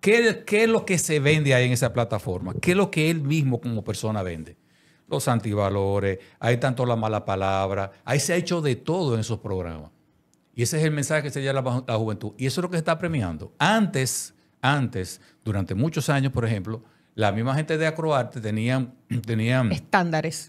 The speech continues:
Speaker 1: Sí, tenía estándar, tenía prohibido, por ejemplo, el urbano no pasaba por ahí, por lo que todo el mundo sabe qué es lo que se vende con la música urbana y lo que representa la música urbana. Eh, y, eh, había como, como un, como un freno. El mismo Fernandito Villalona, recuerda,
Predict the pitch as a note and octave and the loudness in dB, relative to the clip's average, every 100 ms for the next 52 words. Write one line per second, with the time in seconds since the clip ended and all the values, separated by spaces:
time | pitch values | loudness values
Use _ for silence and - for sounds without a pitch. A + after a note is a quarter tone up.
0 | - - A#2+ B2+ D3 D3+ E3+ E3 C3 C#3 | -6 -2 2 2 2 2 2 2 2 0
1 | C#3+ D#3+ F3 D#3+ D3 D3+ F3+ C#3 B2+ A#2+ | 0 2 2 2 0 0 2 2 2 4
2 | E3 F3+ E3 D#3+ D3 C#3 B2 G2+ A2 - | 4 2 0 2 2 2 0 -2 -2 -6
3 | _ _ _ A#2 A#2 A2 A2+ C#3 D3 C3 | _ _ _ -2 0 0 -2 -2 -4 0
4 | C#3 C3+ - C#3+ D3 C#3+ B2 B2+ A#2+ A#2 | 0 0 -2 -4 -2 -2 -2 -2 -2 -2
5 | A2+ G#2 A2 A2+ A2 G2 F2+ D2+ - _ | -4 -4 -4 -6 -6 -6 -6 -8 -16 _
6 | _ B2 A#2+ A#2+ A#2 A#2+ G#2 C#3+ E3+ B2+ | _ -2 0 0 0 0 -2 -2 -2 -2
7 | A2 G#2 G2 A2 G2+ F2+ D#2 D#2 _ _ | -2 -4 -6 -8 -6 -8 -10 -14 _ _
8 | _ _ _ _ _ _ _ C3 C#3 C3+ | _ _ _ _ _ _ _ 2 4 4
9 | C3 C3 - _ _ - D#3 D#3+ D#3 C#3 | 2 -2 -12 _ _ 0 0 0 0 2
10 | F3 G#3 F#3 D#3+ D#3 D3 D#3+ D#3+ C3+ C3+ | 4 2 -2 -2 0 0 -2 -4 -2 -2
11 | - B2 G2+ F#2+ C#3 C3 A#3 A#3+ F#3+ D3+ | 0 -2 -2 -4 -4 -2 -2 -2 0 0
12 | D#3+ D#3 C3+ A2+ G2+ G2 G#2+ G#2 G#2+ F2+ | 0 0 2 2 0 0 -2 -2 -2 -2
13 | F2+ | -6